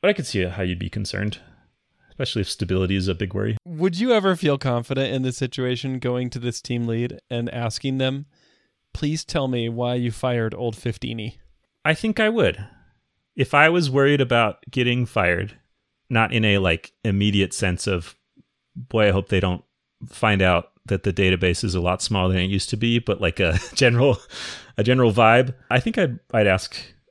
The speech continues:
Speaker 1: a boss what happened. And, and I'd wanna make it clear that it was to avoid that s-, fate myself, not to hear all the juicy gossip.
Speaker 2: Yeah.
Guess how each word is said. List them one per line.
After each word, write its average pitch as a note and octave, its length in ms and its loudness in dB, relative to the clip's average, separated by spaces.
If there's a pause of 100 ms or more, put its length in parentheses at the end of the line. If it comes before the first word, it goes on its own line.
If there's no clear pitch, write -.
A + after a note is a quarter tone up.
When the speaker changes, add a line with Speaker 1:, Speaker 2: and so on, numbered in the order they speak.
(600)
Speaker 1:
a A#2 100 -2
boss G#2 540 0 (600)
what A2+ 180 0
happened. B2 480 -2 (500)
And, G#2 200 0
and A2 340 2 (640)
I'd A2+ 100 2
wanna B2 160 0
make A#2+ 160 0
it A#2 140 -4
clear A#2 540 2
that G2 180 0
it G2+ 160 -6
was F#2+ 420 -2 (480)
to F2 640 -2 (200)
avoid C3 420 2
that B2+ 200 4
s-, - 260 -10 (140)
fate D3 220 4
myself, A#2+ 600 0
not A2 420 2 (360)
to G2 220 -2
hear G#2+ 360 -2
all G2+ 100 4
the F#2 120 0
juicy F#2 360 -2
gossip. - 500 -6
Speaker 2:
Yeah. A#2 440 0